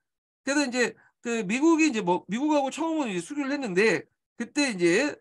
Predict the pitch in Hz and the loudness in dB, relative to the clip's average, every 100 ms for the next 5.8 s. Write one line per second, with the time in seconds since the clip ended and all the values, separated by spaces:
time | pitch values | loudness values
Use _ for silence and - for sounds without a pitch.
0 | _ 160 175 165 - _ _ _ 277 359 | _ -4 0 0 -2 _ _ _ 0 2
1 | 359 359 349 - 311 370 330 311 262 190 | 2 0 -2 -4 -6 -6 0 4 4 4
2 | 208 175 - 196 254 226 233 190 156 170 | 0 -4 -4 -4 -4 -4 -4 -2 0 0
3 | 175 - 170 240 269 302 254 151 _ - | -2 -4 -4 -4 -2 -2 0 -2 _ -14
4 | 170 214 269 269 254 240 233 285 - _ | -10 -8 -8 -8 -6 -6 -2 -4 -6 _
5 | _ _ 214 170 196 262 254 226 | _ _ -8 -4 0 0 0 -2